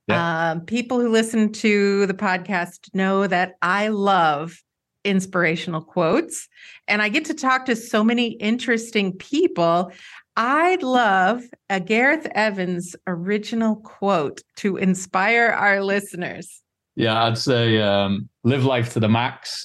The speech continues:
Speaker 1: and create a world that was not possible before you.
Speaker 2: Wow. I think that could be a, a big famous quote that people put on their walls.
Speaker 1: <laughs>
Speaker 2: That's fantastic.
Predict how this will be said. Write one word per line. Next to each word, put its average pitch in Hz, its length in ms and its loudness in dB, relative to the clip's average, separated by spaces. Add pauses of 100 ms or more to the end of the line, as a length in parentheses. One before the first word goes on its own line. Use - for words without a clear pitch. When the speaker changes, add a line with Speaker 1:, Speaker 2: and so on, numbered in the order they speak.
Speaker 1:
and 104 220 0
create 110 640 2
a 113 80 4
world 98 560 4
that 101 80 -2
was 98 140 0
not 98 220 0
possible 95 640 -2
before 95 300 0
you. 104 220 2 (960)
Speaker 2:
Wow. 175 760 0 (680)
I 202 140 -8
think 294 240 -8
that 240 220 0
could 196 180 -6
be 233 220 2
a, 202 400 2
a 190 40 -2
big 202 300 -4
famous 208 420 -2
quote 170 360 -4
that 185 160 -8
people 185 240 -4
put 185 240 -2
on 175 120 -2
their 165 180 -2
walls. 160 420 2
Speaker 1:
<laughs> - 20 -6
Speaker 2:
That's 190 240 0
fantastic. 190 720 -2